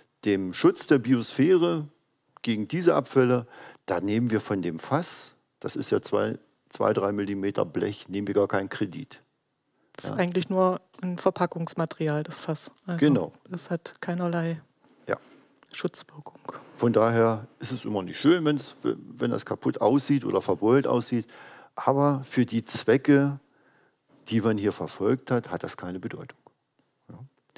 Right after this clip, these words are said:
Speaker 1: Inzwischen sieht man das nicht mehr. Hier hinten ist der erste Salzkegel schon eingebracht. Der Resthohlraum ist dann auch mit Asche aufgefüllt worden, sodass dieser Abbau komplett verschlossen ist. Gut.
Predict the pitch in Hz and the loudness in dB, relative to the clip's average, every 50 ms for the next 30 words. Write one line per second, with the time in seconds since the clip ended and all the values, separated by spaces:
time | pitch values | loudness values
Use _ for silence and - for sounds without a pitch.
0 | - - - - 143 127 - 175 160 160 151 131 113 107 120 143 135 135 123 110 | -20 -6 0 2 4 6 6 6 6 4 2 2 2 2 2 2 2 4 2 2
1 | 98 - 147 156 147 143 139 135 117 107 107 117 117 117 110 110 107 - - - | 4 2 0 0 4 4 4 6 6 6 4 4 2 2 -2 -4 -4 -2 0 0
2 | 101 95 95 107 - - 101 95 - - - - - - - - - 104 107 127 | 0 0 0 -2 -2 -2 -2 -2 -2 -6 -14 -20 -20 -18 -6 0 4 6 6 6
3 | 127 - - - - 120 117 104 113 101 - 95 92 - - 110 120 143 139 131 | 6 4 0 0 2 4 4 4 4 2 0 -2 -6 -4 0 2 4 4 4 4
4 | 110 107 113 113 113 110 - - - - _ _ - - - - _ _ - 101 | 6 4 4 4 2 0 -6 -14 -20 -20 _ _ -20 -20 -20 -20 _ _ 2 2
5 | 98 82 87 113 113 - - - 107 117 107 90 95 98 101 104 98 - - 92 | 4 4 4 2 2 0 0 2 4 4 6 6 4 2 2 -2 -4 -6 -6 -6
6 | 90 87 - - - - - - 123 123 - 113 101 104 107 - - 101 - - | -6 -6 -8 -10 -12 -8 -4 -2 -2 0 2 2 2 2 2 0 -4 -6 -6 -4
7 | 107 107 - - 92 92 92 90 92 90 90 _ _ _ _ _ _ _ _ _ | -4 -6 -4 -2 -2 -2 -2 -2 -4 -10 -14 _ _ _ _ _ _ _ _ _
8 | _ _ _ _ _ _ _ - - _ - - - 95 - 87 82 - - - | _ _ _ _ _ _ _ -20 -20 _ -12 -8 -8 -6 -4 -6 -6 -8 -10 -12
9 | 95 92 - 98 - - - 90 85 85 - - 95 92 85 - - 87 90 - | -10 -8 -6 -6 -6 -6 -6 -6 -6 -6 -8 -10 -12 -10 -12 -8 -8 -8 -8 -6
10 | - 98 92 - - - - - - - - - - - - - _ _ _ _ | -6 -8 -8 -6 -8 -10 -12 -12 -14 -18 -20 -20 -20 -20 -20 -20 _ _ _ _
11 | _ _ _ _ _ _ _ _ _ _ _ _ _ _ _ _ _ _ _ _ | _ _ _ _ _ _ _ _ _ _ _ _ _ _ _ _ _ _ _ _
12 | _ _ _ _ _ _ _ _ _ _ _ _ _ _ _ _ _ _ _ _ | _ _ _ _ _ _ _ _ _ _ _ _ _ _ _ _ _ _ _ _
13 | _ _ - 165 180 139 101 - - | _ _ 6 6 8 8 6 4 -2